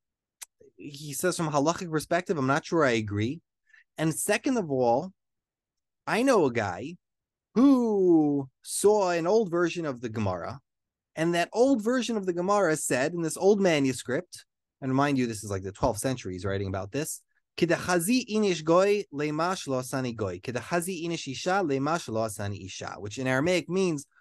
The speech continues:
"When one sees a goy, he should say shlo asani goy. When one says a woman, he should, he should say shlo asani isha." So he says that it's mistaber that you should only say these things. I believe it's logical you should only say these things circumstantially.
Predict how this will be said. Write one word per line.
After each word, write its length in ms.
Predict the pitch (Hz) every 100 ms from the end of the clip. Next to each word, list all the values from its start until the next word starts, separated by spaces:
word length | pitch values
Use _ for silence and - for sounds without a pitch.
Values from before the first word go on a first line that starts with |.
| _
"When 260 | 123 139 139
one 260 | 151 180 160
sees 560 | - 185 202 185 143 -
a 600 | 175 180 165 139 117 104 _
goy, 460 | - 127 135 165 202
he 80 | 175
should 220 | - 151
say 180 | - 156
shlo 260 | 139 120
asani 340 | 107 104 120 143
goy. 320 | 208 226 196 - - _
When 200 | - 127
one 240 | 147 175 165
says 400 | 180 175 160 -
a 100 | 135
woman, 420 | 120 127 151 196
he 100 | 220
should, 180 | 196 220 - - -
he 200 | - 180
should 240 | - 202
say 180 | - 302
shlo 260 | 285 208 196
asani 360 | 185 180 175
isha." 340 | 170 - 151 139
So 120 | -
he 80 | 170
says 240 | 240 220
that 80 | 202
it's 140 | 185 190
mistaber 640 | 180 - 180 185 226 233
that 80 | 175
you 60 |
should 160 | 165 160
only 220 | 160 175
say 260 | 160 151 143
these 220 | 127 117
things. 340 | 120 113 104 - _
I 120 | 151
believe 320 | 190 185 170
it's 120 | 143 135
logical 400 | 151 151 139 135
you 60 |
should 160 | 113 127
only 240 | 135 143
say 320 | 139 - 117
these 180 | 110 104
things 220 | 107 101
circumstantially. 760 | - 101 104 104 156 147 -